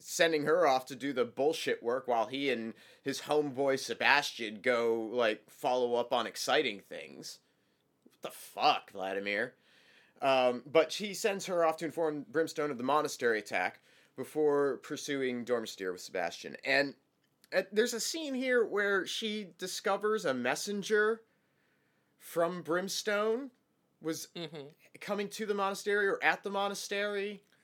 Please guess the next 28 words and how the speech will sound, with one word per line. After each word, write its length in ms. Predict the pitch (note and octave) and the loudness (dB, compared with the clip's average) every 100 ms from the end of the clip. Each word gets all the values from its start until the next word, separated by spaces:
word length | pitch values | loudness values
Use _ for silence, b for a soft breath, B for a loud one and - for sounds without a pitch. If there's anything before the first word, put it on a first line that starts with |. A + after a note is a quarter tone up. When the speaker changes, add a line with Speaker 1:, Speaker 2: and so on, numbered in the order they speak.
| _ _ | _ _
Speaker 2:
It's 240 | - A#3+ A#3+ | 0 2 2
never 420 | C#4 D#4 D4+ C4 G#3 | 6 6 6 2 0
really 560 | A3 A#3+ A3 G#3 F3 D3+ | -2 -2 -2 -4 -6 2
Speaker 1:
Yeah, 280 | G#3+ A3+ D3 - | 8 10 8 4
it's, 300 | A3 - - | 0 0 0
it's 220 | - A#3+ - | 4 4 4
confusing 600 | - - B3+ C#4 A#3+ G3 | -6 -4 -2 -2 0 -2
as 140 | D3+ | -4
fuck, 480 | - - A#3 A#3 - | -6 -2 2 2 0
but 140 | C3 D3+ | 0 0
it's 100 | D#3 | 0
kinda 280 | - G#3+ F#3 | -4 -4 0
necessary 600 | E3 F3+ F#3 - F3+ E3+ | -2 -2 -4 -4 -2 0
to 40 | D3+ | 0
mention 280 | D3+ D3+ | -2 -6
that 120 | E3 C#3 | -6 -6
it's 100 | A2+ | -2
there 160 | C#3 | -2
because 400 | D3 D3+ B2 - - | 0 -2 -4 -8 -10
it, 120 | A#2+ _ _ | -12 _ _
it 200 | A2 C3 - _ _ _ | -12 -12 -14 _ _ _
sets 300 | - E3 D#3 | -6 -4 -2
up 120 | D3+ | -4
a 40 | B2 | -2
later 320 | A#2 B2+ C3 | 0 2 2
explanation, 720 | C3 - B2+ A#2 A2+ B2 F3 | 0 -2 -4 0 0 -2 -4
I 120 | F3 F3 | -4 -2
guess, 400 | F3+ G3+ - | -2 -2 -4